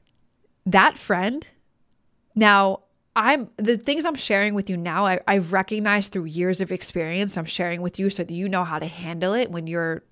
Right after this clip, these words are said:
going on your journey and embarking on your journey and being able to recognize these pockets of people. I, I think I may have had just some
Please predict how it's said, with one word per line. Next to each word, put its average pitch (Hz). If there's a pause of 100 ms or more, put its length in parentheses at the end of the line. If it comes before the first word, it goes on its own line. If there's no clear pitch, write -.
(180)
going 180
on 175
your 175
journey 175
and 175
embarking 165
on 170
your 160
journey 170 (440)
and 175
being 185
able 180
to 175
recognize 185
these 170
pockets 175
of 175
people. 240 (720)
I, 190 (500)
I 214
think 302
I 427
may 208
have 208
had 185
just 196
some 202